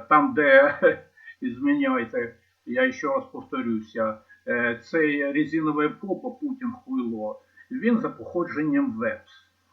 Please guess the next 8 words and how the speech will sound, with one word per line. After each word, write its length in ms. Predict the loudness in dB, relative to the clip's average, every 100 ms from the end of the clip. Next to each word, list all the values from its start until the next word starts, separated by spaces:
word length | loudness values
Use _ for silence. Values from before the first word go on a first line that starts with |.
| _ -12
Е, 720 | -4 -4 -2 -2 -2 -2 -4
<laughs> 240 | -8 -6 -2
одна 600 | -2 0 4 4 2 -6
із, 380 | -6 -6 -8 -6
е, 1000 | -2 -2 -2 -10 _ _ _ _ -4 -2
маленьких 680 | 2 4 4 2 -2 -6 -4
фіно-угорських 840 | -2 0 -2 -4 -8 -8 -12 -12 -6
там 280 | -4 -4